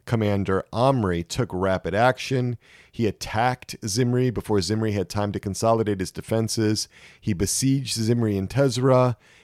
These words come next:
and Zimri lit the palace on fire and immolated himself in the flames. So he died by burning himself to death. What about Razis?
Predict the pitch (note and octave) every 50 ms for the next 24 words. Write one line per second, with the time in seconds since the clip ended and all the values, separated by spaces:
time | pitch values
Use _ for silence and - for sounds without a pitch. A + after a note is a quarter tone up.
0 | _ _ - G2+ G2+ G2+ F#2+ F2 F2+ B2 C3+ C#3+ D3 C3 A2+ G#2+ G#2+ G#2+ G#2 G2+
1 | G2 F#2 F#2+ A2 C#3 E3+ - - - - - B2+ B2 A#2 A2+ A2 G#2 - A2 G2+
2 | G2 F#2 - - F#2 F2+ F2 F2 F2 F2 E2+ - _ _ _ - - F2+ F2+ -
3 | - C3+ C3+ C3 B2 A2+ G2+ G2+ F#2+ F#2 F#2 F#2 F#2 - G2+ F#2 F2+ - F2 E2+
4 | E2+ D#2+ - - F2 D#2+ D#2 C#2+ A#1+ A#1 G#2+ G#2+ - - - _ _ _ _ _
5 | _ _ _ _ - F2+ F2+ F2 D#2+ D2+ G#2+ G2+ G2+ G#2 G#2 G#2 G2+ E2+ - F2
6 | E2+ D#2+ C#2+ _ - F2+ F#2+ G2 G2 G2 F#2+ F2+ E2+ E2 E2 D#2 - - G#1 G#1
7 | - - - - - - - - - - - - - - _ _ _ _ _ _
8 | _ _ _ _ _ _ _ _ _ _ _ _ _ _ _ _ _ _ _ _
9 | _ _ _ _ _ _ _ _ _ _ _ _ _ _ - C#3+ D#3+ F3 F3+ D3+
10 | G#2+ G#2 G2 G2 G2 A2+ B2+ C#3 C3 - - - - - - - - - - -